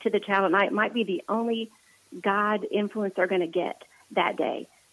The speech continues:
It, it just depends on the household, and we know they're not getting it in the public schools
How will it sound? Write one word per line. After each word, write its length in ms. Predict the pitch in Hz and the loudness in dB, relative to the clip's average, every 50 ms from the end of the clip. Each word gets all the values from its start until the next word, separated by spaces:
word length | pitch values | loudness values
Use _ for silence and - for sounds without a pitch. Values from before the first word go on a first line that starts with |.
| _ - | _ 2
It, 160 | 190 - - | 2 4 4
it 100 | 185 190 | 2 0
just 180 | - 208 - - | -2 -2 0 -2
depends 400 | 208 - - 214 214 202 196 202 | -4 -2 0 2 2 2 2 2
on 100 | 190 190 | 2 2
the 80 | 180 | 0
household, 580 | 165 175 220 240 233 - - 233 220 214 214 196 | 0 2 0 0 0 4 4 4 6 6 4 4
and 200 | 185 175 175 170 - - _ _ - - | 4 2 2 0 -4 -12 _ _ -6 -2
we 80 | 196 | 2
know 120 | 190 208 202 | 2 4 4
they're 120 | 226 214 | 4 2
not 160 | 202 - - | 2 0 2
getting 240 | 208 214 208 202 196 | 2 2 2 4 0
it 100 | 185 175 | 0 0
in 80 | 175 175 | 0 0
the 60 | 180 | 0
public 280 | - 208 196 202 - | 0 0 -2 -2 -4
schools 440 | - - 214 214 226 226 226 226 220 | -4 -4 -2 0 2 2 2 2 0